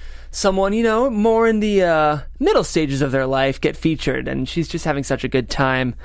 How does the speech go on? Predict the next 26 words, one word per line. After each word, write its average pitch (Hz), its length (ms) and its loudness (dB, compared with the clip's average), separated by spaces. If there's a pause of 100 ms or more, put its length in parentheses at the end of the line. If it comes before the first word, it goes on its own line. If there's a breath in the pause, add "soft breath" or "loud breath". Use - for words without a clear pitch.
(520 loud breath)
Um, 147 240 2
speaking 320 320 0
of 208 60 -2
having 202 180 0
a 170 40 -2
good 147 180 0
time, 113 340 -6 (480)
y'all, 175 520 2
this 254 160 0
is 165 100 -2
AfterBuzz 139 540 -2
T 120 140 -10
V, - 360 -12
and 170 140 0
we 262 120 4
are 180 120 2
so 185 320 0
glad 160 240 0
that 156 60 -4
you've 151 120 -2
tuned 151 160 -2
into 143 200 -2
our 135 60 4
after 131 240 -2
show 131 200 0
today. 131 340 2